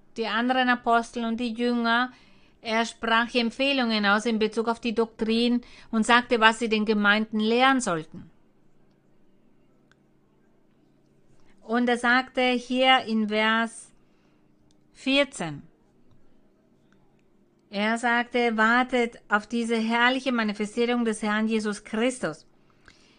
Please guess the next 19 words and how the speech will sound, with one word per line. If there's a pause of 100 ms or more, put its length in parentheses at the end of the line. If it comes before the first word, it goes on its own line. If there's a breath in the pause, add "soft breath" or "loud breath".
(120)
Dann
sagte
im
Vers
vierzehn, (500 soft breath)
„Der
sich
selbst
für
uns
gegeben
hat,
damit
er
uns
erlöste
von
aller
Ungerechtigkeit.“